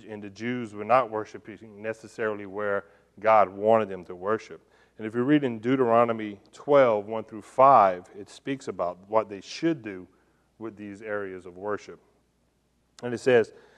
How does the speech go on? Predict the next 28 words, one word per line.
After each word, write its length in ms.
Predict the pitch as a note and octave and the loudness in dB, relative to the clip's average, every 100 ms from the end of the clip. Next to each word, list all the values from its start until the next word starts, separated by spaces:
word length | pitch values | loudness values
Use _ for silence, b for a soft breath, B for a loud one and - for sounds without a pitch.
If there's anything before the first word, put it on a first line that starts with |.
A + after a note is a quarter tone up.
| b b | b b
"These 300 | A#2 D#3 F3 | 4 6 8
are 80 | E3+ | 4
the 80 | B2 | 4
statutes 880 | - - C3 C3+ - A#2+ A#2 - - | 0 4 6 6 2 -10 -10 -16 -18
and 160 | G#2+ G#2 | -18 -4
judgments 600 | A2 B2+ A2+ G2+ F#2+ - | 2 4 2 -10 -16 -16
which 280 | A2 G2+ A#2+ | -16 -12 -8
you 100 | B2+ | -8
shall 300 | - B2 G#2+ | -4 0 0
be 140 | G2+ | -2
careful 520 | - - D#3+ E3 A2 | -10 2 4 4 0
to 220 | G2+ - G2 | -6 -8 -12
observe 640 | F#2 G2+ B2+ A#2 G#2 F#2+ _ b b b b | -8 2 4 6 4 -2 _ b b b b
in 80 | A2+ | -2
the 100 | G#2+ | 0
land 480 | G#2 B2 A2+ F#2+ G2+ | 4 4 4 0 -6
which 200 | G#2 - | -12 -10
the 80 | |
Lord 400 | G#2 A2 B2 B2+ | 0 6 6 6
God 340 | A2 G#2 G2 G2 | 4 6 8 6
of 100 | F#2+ | 0
your 140 | A#2 | -6
father 480 | A#2+ B2+ A2 G2 G2 | 2 6 6 4 -2
is 180 | F#2+ F#2+ | -10 -14
giving 380 | G2 B2 C3+ A2 | -6 -4 -2 -6
you 200 | F#2+ F#2 | -14 -16
to 160 | - | -18
possess, 640 | - G#2 G2+ A2+ E2 - | -18 -8 -4 -4 -6 -20